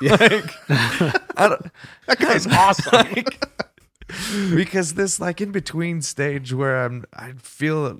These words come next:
Speaker 2: you know, bad about the McMuffin. I just wanna eat the McMuffin and feel good about it. And people go, "That's the jolly fat guy."
Speaker 1: Yeah.
Speaker 2: And, and sometimes you see that even with things that we could c-,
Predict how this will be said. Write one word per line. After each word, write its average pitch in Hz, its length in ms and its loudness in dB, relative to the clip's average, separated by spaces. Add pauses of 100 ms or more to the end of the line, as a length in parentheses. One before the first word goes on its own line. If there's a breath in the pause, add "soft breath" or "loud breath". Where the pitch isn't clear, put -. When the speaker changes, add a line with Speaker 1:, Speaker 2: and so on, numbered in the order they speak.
(100)
Speaker 2:
you 127 140 -10
know, 113 380 -8
bad 131 320 -8
about 131 260 -6
the 117 60 -10
McMuffin. 117 580 -8
I 147 80 -6
just 226 200 -6
wanna 107 180 -12
eat 123 220 -10
the 113 60 -10
McMuffin 113 520 -10
and 104 100 -14
feel 107 200 -12
good 110 260 -14
about 104 320 -12
it. 107 100 -14
And 110 140 -16
people 104 240 -10
go, 98 180 -12 (240 loud breath)
"That's 127 240 -2
the 110 120 -10
jolly - 340 -14
fat - 340 -16
guy." - 280 -18 (180 loud breath)
Speaker 1:
Yeah. 95 280 -6 (160)
Speaker 2:
And, 123 280 -4 (400)
and 131 180 -4
sometimes 156 380 -4
you 131 80 -6
see 139 160 -8
that 135 240 -6
even 131 260 -6
with 120 240 -8 (160)
things 123 340 -10
that 113 180 -8
we 117 100 -8
could 107 260 -12
c-, - 80 -20